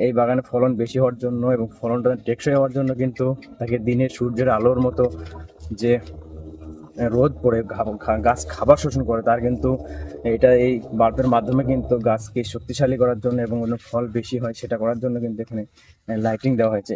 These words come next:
এবং পরিবেশটা কিন্তু দেখেন কত সুন্দর, আপনারা কিন্তু দেখেছেন যে কত সুন্দর একটা পরিবেশ এখানে। এ, এই পরিবেশটা দেওয়ার কারণ হচ্ছে যিনি কৃষক,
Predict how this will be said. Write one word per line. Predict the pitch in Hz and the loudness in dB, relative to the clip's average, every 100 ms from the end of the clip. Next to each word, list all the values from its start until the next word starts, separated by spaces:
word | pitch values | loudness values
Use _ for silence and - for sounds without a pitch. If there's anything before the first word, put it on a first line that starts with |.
| 131 | 0
এবং | 143 147 | 2 4
পরিবেশটা | 147 165 165 175 | 6 6 6 2
কিন্তু | 160 | 2
দেখেন | 127 151 | 2 2
কত | 135 131 | -4 -8
সুন্দর, | - 131 131 131 | -6 -4 0 0
আপনারা | 123 123 | 0 -4
কিন্তু | 135 117 | -4 -2
দেখেছেন | 127 147 135 | -2 0 -2
যে | 113 120 | -4 -4
কত | 131 | -4
সুন্দর | 127 135 123 127 | -4 -4 -2 -2
একটা | - 120 | -4 -8
পরিবেশ | 123 117 117 113 | -6 -4 -4 -6
এখানে। | 104 107 139 - _ _ _ _ | -6 -8 -10 -16 _ _ _ _
এ, | 113 123 | -4 -2
এই | 139 | 0
পরিবেশটা | 147 151 156 - 156 160 - - 117 | 0 0 -2 0 0 0 -8 -12 -2
দেওয়ার | 117 139 | 2 2
কারণ | 127 120 139 | 4 2 2
হচ্ছে | 135 - 139 139 - - 131 | -2 0 0 0 -4 -8 -4
যিনি | 117 127 | 0 -2
কৃষক, | 123 120 - 117 | 0 -4 -2 -6